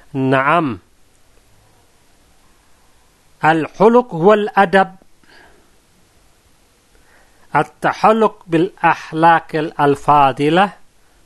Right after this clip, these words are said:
Wa siyam, wa siyam al-karim, al-karimah. Hadhihi al-adab." Kata beliau, akhlak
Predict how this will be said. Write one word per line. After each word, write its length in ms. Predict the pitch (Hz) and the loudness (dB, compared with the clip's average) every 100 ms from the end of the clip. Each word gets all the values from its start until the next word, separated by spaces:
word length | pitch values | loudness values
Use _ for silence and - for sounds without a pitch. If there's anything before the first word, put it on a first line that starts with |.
| _ _ _ _ _ _ _ _ _ _ - | _ _ _ _ _ _ _ _ _ _ -4
Wa 240 | 110 123 | 0 0
siyam, 560 | 117 - 160 170 170 196 _ _ _ _ - | -2 0 2 2 0 -6 _ _ _ _ -2
wa 160 | 143 | 0
siyam 400 | 131 - 175 170 165 - | 0 -2 0 0 0 -2
al-karim, 800 | - 147 160 151 143 143 196 220 - _ _ - | -2 -2 -2 -6 -4 -2 -2 -4 -8 _ _ -10
al-karimah. 800 | 156 143 139 135 143 175 190 190 - _ _ _ _ _ _ _ - - | -4 -2 -2 -2 0 2 2 0 -12 _ _ _ _ _ _ _ -20 -12
Hadhihi 580 | - 147 165 160 135 139 | -2 0 0 -4 -6 -4
al-adab." 540 | 135 151 131 120 123 - _ _ _ _ _ _ _ _ _ _ _ _ _ _ | -4 -4 -8 -6 -6 -6 _ _ _ _ _ _ _ _ _ _ _ _ _ _
Kata 320 | 123 - 104 | -10 -8 -10
beliau, 400 | 95 110 139 196 - _ _ _ _ _ _ _ _ _ _ _ _ _ _ _ _ _ _ _ _ _ _ _ _ _ _ _ _ _ _ _ _ _ _ _ _ _ _ _ _ _ _ | -6 -2 0 0 -6 _ _ _ _ _ _ _ _ _ _ _ _ _ _ _ _ _ _ _ _ _ _ _ _ _ _ _ _ _ _ _ _ _ _ _ _ _ _ _ _ _ _
akhlak 640 | - 190 196 - 165 170 | -2 0 -2 -2 0 -2